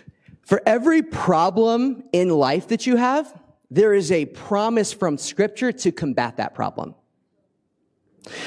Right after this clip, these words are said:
So for every problem in life you're experiencing, you name it, right? We could go around the room 'cause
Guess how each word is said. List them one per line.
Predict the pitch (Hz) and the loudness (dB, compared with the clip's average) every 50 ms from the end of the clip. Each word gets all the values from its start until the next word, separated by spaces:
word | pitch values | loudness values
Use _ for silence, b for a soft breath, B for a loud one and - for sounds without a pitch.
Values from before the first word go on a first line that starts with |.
| B B | B B
So | - 247 226 | 2 2 2
for | - 226 | 2 2
every | - 330 262 277 285 330 311 | 2 2 2 4 4 2 2
problem | 240 - - 208 240 247 269 285 285 262 | 0 0 0 0 0 2 2 2 2 2
in | 254 240 | 2 2
life | 226 226 220 220 - | 2 2 0 0 0
you're | 208 214 190 | 0 0 0
experiencing, | 190 - - 208 190 170 - 170 156 143 | 0 -2 -2 -2 -2 -2 -2 -2 -2 0
you | 143 196 262 294 | 0 0 2 2
name | 254 220 208 196 165 | 2 2 0 0 0
it, | 139 | 0
right? | 131 151 180 151 | 0 0 0 0
We | 170 185 269 294 | 0 0 0 0
could | - 359 202 151 | 0 -2 0 2
go | 208 233 254 | 2 2 2
around | 226 202 196 214 226 | 2 0 0 -2 -2
the | 220 190 | 0 0
room | 180 202 214 214 | 0 -2 -2 -4
'cause | - 202 - | -4 -6 -6